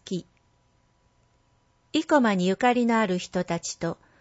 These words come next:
本や様々なことを語りながら興味を広げるイベント、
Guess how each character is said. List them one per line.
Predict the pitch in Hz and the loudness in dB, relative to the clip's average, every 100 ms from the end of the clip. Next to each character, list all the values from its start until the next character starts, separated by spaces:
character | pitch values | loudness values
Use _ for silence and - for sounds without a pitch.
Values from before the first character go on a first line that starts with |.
| _ | _
本 | - 311 269 | -2 0 2
や | 214 | 0
様 | 226 214 269 | 0 0 0
々 | 277 247 196 | 2 0 0
な | 175 | -2
こ | - 180 | -4 -2
と | 208 180 | 0 0
を | |
語 | 190 196 220 | -2 -2 0
り | 214 | 0
な | 214 196 | -2 -2
が | 175 | 0
ら | 170 | -2
興 | - 269 247 | 0 2 2
味 | 196 175 | 2 -2
を | |
広 | 175 175 196 190 | -2 -2 0 0
げ | 185 | -2
る | 170 | -2
イ | 165 | -2
ベ | 170 160 | -2 -4
ン | |
ト、 | 156 165 | -6 -8